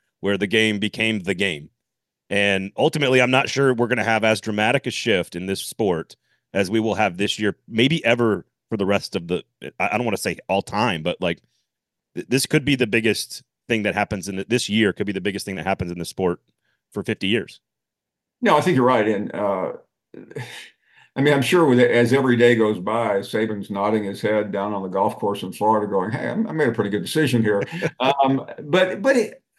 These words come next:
Speaker 2: I mean, we knew it was coming. Uh, I think, I think the problem when you get around peop-, people like that, i-, and, and, and I think one reason Alabama is struggling now is that there, there's such a belief in an individual.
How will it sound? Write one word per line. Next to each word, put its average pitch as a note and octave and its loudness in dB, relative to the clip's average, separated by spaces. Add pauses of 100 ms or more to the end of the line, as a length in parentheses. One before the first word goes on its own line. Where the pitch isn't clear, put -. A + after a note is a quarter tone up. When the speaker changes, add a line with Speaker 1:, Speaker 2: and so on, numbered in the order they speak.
(100)
Speaker 2:
I - -10
mean, C#4+ -2
we E4+ 4
knew A#3 6
it - 6
was A2+ 0
coming. A#2 -2
Uh, A#2 0 (720)
I F3+ 2
think, D4 0
I G3 -2
think F#4 -4
the - -4
problem C#3 4
when B2+ 4
you A#2 2
get B2 4
around A#2 2
peop-, A#2+ -2
people A#2 -2
like F2+ -2
that, F#2+ -4 (580)
i-, A2+ 2
and, A#2 4
and, A#2+ 0
and B2 2
I B2 4
think C#3 0
one C#3 2
reason B2+ 0
Alabama A2 -2
is G2 -14
struggling A2+ -2
now G2+ -10 (440)
is B2+ 4
that B2 0
there, B2+ 4
there's D#3 0
such A3 2
a F3 -4
belief C3 0
in B2 -2
an A2+ 0
individual. A#2+ -4